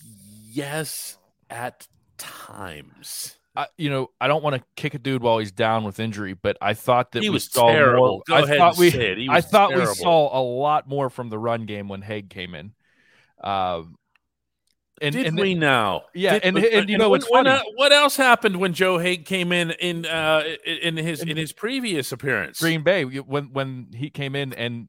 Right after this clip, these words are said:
Speaker 2: they ran the ball better. So
Speaker 1: Well, now, and then what happened to Joe Haig the week after that?
Speaker 2: He got benched.
Speaker 1: He got benched.
Speaker 2: Why?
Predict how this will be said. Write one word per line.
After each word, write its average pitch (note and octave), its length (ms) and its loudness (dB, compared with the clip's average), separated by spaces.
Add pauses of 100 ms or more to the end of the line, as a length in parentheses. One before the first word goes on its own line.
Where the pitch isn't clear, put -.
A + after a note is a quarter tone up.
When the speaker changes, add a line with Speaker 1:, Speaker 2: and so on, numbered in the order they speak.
(120)
Speaker 2:
they A2 140 -6
ran C3+ 260 -2
the G3 60 0
ball C3 180 4
better. F#2 280 -6 (560)
So A#2 340 -6
Speaker 1:
Well, F4 340 -8
now, E3 340 0
and C3 180 -4
then E3+ 140 2
what E3+ 140 0
happened D#3 340 -2
to D3 80 -8
Joe C#3 260 -4
Haig B2+ 280 -6
the A2 100 -12
week A#2+ 220 -10
after G2+ 320 -4
that? E2 400 -4 (140)
Speaker 2:
He C3+ 180 -20
got E3+ 280 -18
benched. - 500 -18 (100)
Speaker 1:
He F#2+ 80 -18
got D#2 160 -16 (120)
benched. D#2 400 -14 (280)
Speaker 2:
Why? D#3+ 460 -4